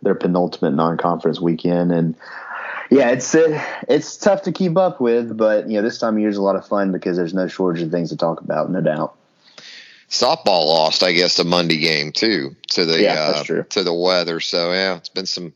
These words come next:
Speaker 2: some turbulent, uh, atmospheric conditions in West Central Alabama the last couple of days.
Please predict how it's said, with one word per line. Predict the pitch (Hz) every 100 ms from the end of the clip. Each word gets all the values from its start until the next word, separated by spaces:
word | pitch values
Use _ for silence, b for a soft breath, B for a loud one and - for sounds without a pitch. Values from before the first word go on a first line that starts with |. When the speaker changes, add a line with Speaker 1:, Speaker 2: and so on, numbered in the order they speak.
| _
Speaker 2:
some | - 82 78 b b b _ -
turbulent, | - 156 101 80 73 - _ _ _ _ _ 87
uh, | 78 -
atmospheric | 98 107 95 - 98 90 - -
conditions | 87 82 90 - 69 69 - -
in | 82 80
West | 85 -
Central | 82 - 78
Alabama | 76 73 69 82 71
the | 69
last | 71 73 -
couple | 76 - 71
of | 71
days. | 78 67 64